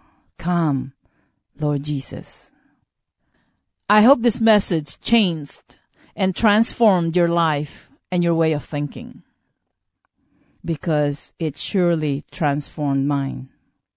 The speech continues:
And it is my prayer that you're going to get it and that you'll be led, allow the Holy Spirit to teach you and make the Word of God come alive,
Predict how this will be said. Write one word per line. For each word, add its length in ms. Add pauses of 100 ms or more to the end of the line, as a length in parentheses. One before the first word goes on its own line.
(200)
And 300
it 140
is 200
my 180
prayer 580
that 180
you're 80
going 220
to 40
get 280
it 340 (340)
and 160
that 160
you'll 120
be 160
led, 420
allow 260
the 140
Holy 240
Spirit 400
to 60
teach 440
you 260 (600)
and 220
make 200
the 180
Word 360
of 120
God 440
come 220
alive, 640